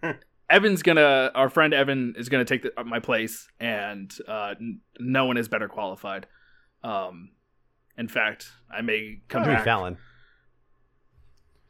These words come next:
Speaker 1: He's the best we could find in a pinch. And then we also have Scotty, of course, uh, joining. So, uh, it'll be a fun time. Uh, for people who are super upset that they're not seeing Sean in a live show,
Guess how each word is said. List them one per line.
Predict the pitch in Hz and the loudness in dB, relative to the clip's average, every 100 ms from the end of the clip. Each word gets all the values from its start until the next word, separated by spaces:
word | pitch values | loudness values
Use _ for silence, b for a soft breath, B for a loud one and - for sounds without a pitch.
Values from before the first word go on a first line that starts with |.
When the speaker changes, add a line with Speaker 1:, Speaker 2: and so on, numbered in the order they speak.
| _ - | _ -10
Speaker 1:
He's | 196 202 | -8 -2
the | |
best | 214 190 | 0 2
we | - | 2
could | 151 | 0
find | - 151 147 123 | 0 2 0 -2
in | 131 | -8
a | 120 | 0
pinch. | - 113 92 - - _ _ _ - | 4 4 2 -18 -20 _ _ _ -4
And | 135 139 | 0 2
then | 151 165 | 0 0
we | 160 143 | 0 4
also | 143 160 | 4 4
have | 147 - | 2 -2
Scotty, | 143 123 110 117 | -2 -2 -4 -8
of | 107 | -14
course, | - 104 - - - | -10 -10 -10 -16 -6
uh, | 117 107 | -2 -2
joining. | 107 113 104 92 - - | -4 -6 -6 -8 -14 -16
So, | - 113 101 95 | -8 -6 -4 -6
uh, | 92 87 98 - | -6 -6 -8 -6
it'll | 170 180 | -4 -4
be | 170 | -4
a | |
fun | - 147 | -4 -4
time. | 147 139 131 - b b b b | -2 -4 -4 -10 b b b b
Uh, | 147 147 147 - - | 0 2 0 -4 -8
for | 160 | -2
people | 220 214 | -2 0
who | 185 180 | 0 0
are | |
super | - 185 - 160 | 0 0 0 0
upset | 143 - 151 143 139 | -2 -2 2 0 0
that | 123 - - | -6 -10 -8
they're | 127 | -4
not | 123 123 | -2 -2
seeing | - 131 120 | -2 -6 -4
Sean | - 123 120 | -2 0 0
in | 117 | 0
a | 110 | -2
live | 107 113 113 113 - - | 0 2 2 -2 -8 -18
show, | - 120 117 139 170 | -4 0 2 2 -2